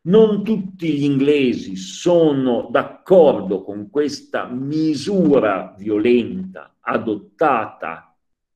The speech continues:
in Sudafrica, ma invece in Russia ormai incontriamo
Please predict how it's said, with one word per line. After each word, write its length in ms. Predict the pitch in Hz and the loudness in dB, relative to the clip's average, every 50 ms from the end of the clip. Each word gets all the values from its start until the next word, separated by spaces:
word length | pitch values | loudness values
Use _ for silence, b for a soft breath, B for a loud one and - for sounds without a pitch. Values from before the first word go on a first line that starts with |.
| _ _ _ _ _ _ | _ _ _ _ _ _
in 140 | 120 120 - | -8 -8 -8
Sudafrica, 1000 | - 101 95 95 92 95 95 95 - 123 120 - 151 165 208 247 247 - - _ _ _ _ _ _ _ _ _ _ _ _ _ _ _ _ _ _ _ | -6 -6 -4 -4 -4 -4 -4 -6 -6 -8 -6 -4 -6 -6 -6 -6 -10 -14 -18 _ _ _ _ _ _ _ _ _ _ _ _ _ _ _ _ _ _ _
ma 680 | - 87 101 110 104 113 131 135 123 104 92 - - - | -10 -8 -6 -4 -2 0 0 2 0 0 -2 -6 -6 -4
invece 1160 | 123 113 110 117 113 117 110 143 156 143 127 110 - - - - - 95 78 - - - - _ | -2 0 0 2 0 2 4 4 4 4 4 2 0 -4 -8 -8 -6 -6 -6 -6 -8 -12 -16 _
in 400 | - 156 151 143 127 104 95 95 - | -4 0 0 2 0 0 -2 -6 -8
Russia 1000 | 85 92 113 123 120 - - - - - - 160 185 196 208 - - - - _ _ | -6 -2 0 0 0 0 -2 -6 -10 -6 -2 0 2 2 2 -2 -6 -12 -18 _ _
ormai 760 | - 120 110 104 104 117 135 143 143 131 110 104 101 110 | 0 0 0 0 -2 -2 0 0 2 2 2 0 0 -2
incontriamo 1000 | 127 143 143 143 147 147 143 139 - - 147 156 143 123 104 87 78 78 80 78 | -2 -2 -2 0 2 2 2 2 -2 -4 -2 -2 0 0 -2 -4 -6 -8 -12 -18